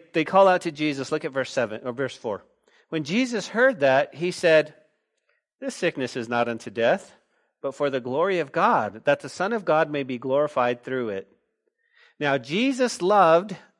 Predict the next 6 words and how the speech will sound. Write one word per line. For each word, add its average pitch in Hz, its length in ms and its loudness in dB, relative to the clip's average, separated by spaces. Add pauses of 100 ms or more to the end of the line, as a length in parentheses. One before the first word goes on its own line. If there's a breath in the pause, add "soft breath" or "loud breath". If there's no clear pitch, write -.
Martha 160 600 2
and 156 160 -2
her 147 120 -2
sisters 127 680 -4 (100)
and 180 280 0
Lazarus, 170 680 2